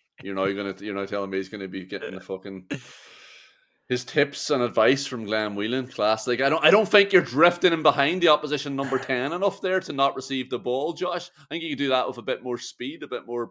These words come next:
power. Fucking unbelievable! I didn't know about that. It's actually devastating news, to be honest, Colin. Um,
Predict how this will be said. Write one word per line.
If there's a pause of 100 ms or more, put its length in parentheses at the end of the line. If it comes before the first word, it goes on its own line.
power. (400)
Fucking
unbelievable!
I
didn't
know
about
that.
It's
actually
devastating
news,
to
be
honest,
Colin. (640)
Um,